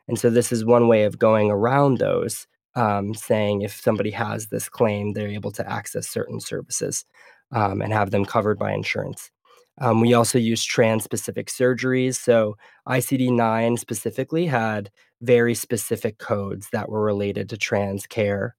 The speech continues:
and surgeries. Um, and then, um,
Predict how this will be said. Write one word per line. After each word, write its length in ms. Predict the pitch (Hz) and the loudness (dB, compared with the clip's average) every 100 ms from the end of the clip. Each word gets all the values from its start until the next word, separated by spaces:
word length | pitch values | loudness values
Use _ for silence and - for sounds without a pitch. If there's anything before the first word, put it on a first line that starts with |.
| _ | _
and 120 | 107 | -8
surgeries. 760 | 98 110 101 101 113 175 196 - _ _ - _ _ | -4 -2 -4 -2 -2 -2 -6 -14 _ _ -20 _ _
Um, 380 | 135 127 117 117 | 2 4 6 4
and 240 | - 139 143 | 6 8 8
then, 280 | 135 131 120 - - _ _ | 8 4 0 -10 -20 _ _
um, 480 | 123 120 113 110 | 0 2 2 0